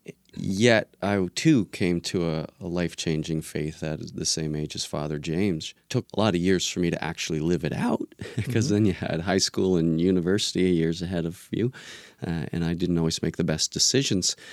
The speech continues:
Speaker 1: But deep in my heart, I knew I wanted to live for Christ. And so, as I began to read Scripture in my early twenties, it changed everything. Began to see Christ telling us to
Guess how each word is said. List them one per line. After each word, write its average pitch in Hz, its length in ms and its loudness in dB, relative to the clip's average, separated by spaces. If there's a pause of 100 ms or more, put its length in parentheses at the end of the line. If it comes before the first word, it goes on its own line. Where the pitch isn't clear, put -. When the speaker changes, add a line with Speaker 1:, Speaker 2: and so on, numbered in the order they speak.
(220)
Speaker 1:
But 110 200 2 (120)
deep 113 240 2
in 104 100 4
my 90 120 4
heart, 98 260 2
I 85 80 4
knew 87 280 4
I 85 40 2
wanted 82 280 0
to 80 80 -6
live 80 200 -2
for - 160 -12
Christ. 82 600 -6 (640)
And 92 280 -2
so, 104 440 2 (1200)
as 123 180 2
I 165 100 4
began 117 360 4
to - 160 -2
read 98 180 2
Scripture - 640 -2 (1120)
in 101 80 2
my 92 160 4
early 92 240 6
twenties, 90 600 2 (460)
it - 100 -12
changed 147 360 0
everything. 104 520 -2 (1080)
Began 131 300 2
to - 100 -2
see 110 260 2
Christ - 640 -2
telling 92 400 0
us 73 160 -2
to 90 200 -4